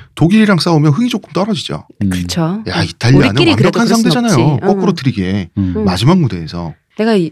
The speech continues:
Speaker 3: 옆집 우리 아는 애랑 또 그렇게 싸우긴 또 좀 그렇잖아요.
Speaker 1: 그럼 이 지단의 영웅 서사 씨가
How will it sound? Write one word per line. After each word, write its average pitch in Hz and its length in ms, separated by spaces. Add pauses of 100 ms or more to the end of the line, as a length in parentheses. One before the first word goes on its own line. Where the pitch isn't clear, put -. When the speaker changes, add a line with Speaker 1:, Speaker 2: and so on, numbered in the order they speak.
Speaker 3:
옆집 202 380
우리 180 180
아는 180 260
애랑 220 180
또 147 180
그렇게 - 200
싸우긴 277 300
또 214 60
좀 247 120
그렇잖아요. 170 600
Speaker 1:
그럼 185 180
이 156 120
지단의 143 440
영웅 113 260
서사 139 240
씨가 104 440